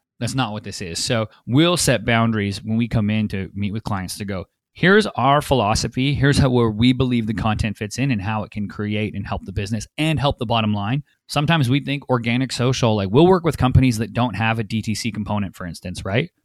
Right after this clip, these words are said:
They're only in retail. Say they're in every Walmart across the country. Okay, we just literally need to be getting in front of people. <laughs> Like,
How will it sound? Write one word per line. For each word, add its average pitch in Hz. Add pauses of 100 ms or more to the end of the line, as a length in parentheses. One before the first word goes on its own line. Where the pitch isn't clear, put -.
They're 113 (140)
only 139
in 127
retail. 98 (100)
Say 127
they're 127
in 113
every 120
Walmart 104
across 95
the -
country. 90 (240)
Okay, 127 (220)
we 131
just 170
literally 143
need 127
to 113
be 113
getting 117
in 110
front 98
of 92
people. -
<laughs> - (320)
Like, 165